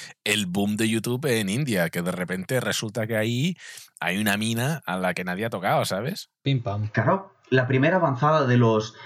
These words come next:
Speaker 3: de los, de los cabecillas en Asia. T-Series, ya tenemos ahí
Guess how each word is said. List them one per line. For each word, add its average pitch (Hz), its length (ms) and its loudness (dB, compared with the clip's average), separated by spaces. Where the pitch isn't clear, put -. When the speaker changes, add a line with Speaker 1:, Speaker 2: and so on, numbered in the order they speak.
Speaker 3:
de 123 140 4
los, 110 720 4
de 107 200 2
los 123 140 6
cabecillas 123 600 4
en 113 120 2
Asia. 131 400 0
T-Series, 180 600 4
ya 180 220 6
tenemos 226 420 2
ahí 254 320 6